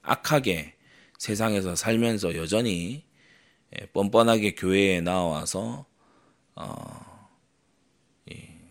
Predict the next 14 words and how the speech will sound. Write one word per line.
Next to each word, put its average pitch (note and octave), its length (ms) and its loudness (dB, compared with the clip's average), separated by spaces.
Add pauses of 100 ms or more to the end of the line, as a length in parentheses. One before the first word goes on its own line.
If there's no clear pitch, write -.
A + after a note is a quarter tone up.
(140)
구원받은 A2 560 6
사람 G#2 360 0
행세를 A#2 520 2
할 A#2 140 -2
수 F#2+ 340 -4
있는, F2 520 0 (840)
어, - 80 -12 (1200)
그 F2+ 140 2
죄인의 G#2 440 2
거짓됨을 A2 840 2 (640)
말씀하는 F2 580 -2
것이기도 F2 420 -6
합니다. E2+ 440 -14 (3500)
어, A2 400 -14